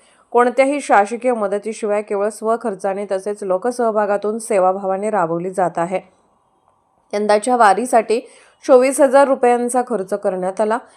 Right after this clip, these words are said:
असून, हा सर्व खर्च निर्धार फाउंडेशनच्या सदस्यांनी स्वतःच्या पदर मोडीतून उचलला आहे. या तरुणांची वयोमर्यादा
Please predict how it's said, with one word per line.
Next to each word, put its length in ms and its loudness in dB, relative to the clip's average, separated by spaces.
असून, 420 0
हा 240 -2
सर्व 460 2
खर्च 240 -2
निर्धार 520 0
फाउंडेशनच्या 640 -4
सदस्यांनी 560 -4
स्वतःच्या 500 -2
पदर 340 0
मोडीतून 420 -6
उचलला 400 -6
आहे. 220 -6
या 80 4
तरुणांची 560 4
वयोमर्यादा 600 4